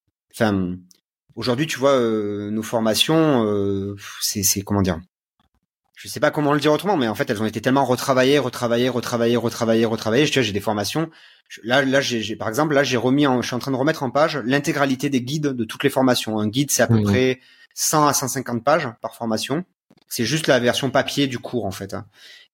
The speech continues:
Speaker 1: Et, euh, je suis en train de remettre en page, tu vois, des formations qu'on a sorties en deux mille vingt. Et, euh,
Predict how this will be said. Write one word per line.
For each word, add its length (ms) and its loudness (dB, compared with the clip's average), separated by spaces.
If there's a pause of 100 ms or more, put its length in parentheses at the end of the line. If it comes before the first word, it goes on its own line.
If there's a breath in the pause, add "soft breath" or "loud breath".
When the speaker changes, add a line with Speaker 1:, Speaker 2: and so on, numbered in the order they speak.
Speaker 1:
Et, 220 2
euh, 260 4
je 60 0
suis 80 -6
en 40 -6
train 120 -2
de 60 2
remettre 280 0
en 80 -4
page, 400 0
tu 80 -14
vois, 120 -2
des 100 -2
formations 420 -2
qu'on 220 0
a 160 4
sorties 420 0
en 160 4
deux 120 2
mille 120 2
vingt. 260 -2 (680)
Et, 180 -4
euh, 300 -6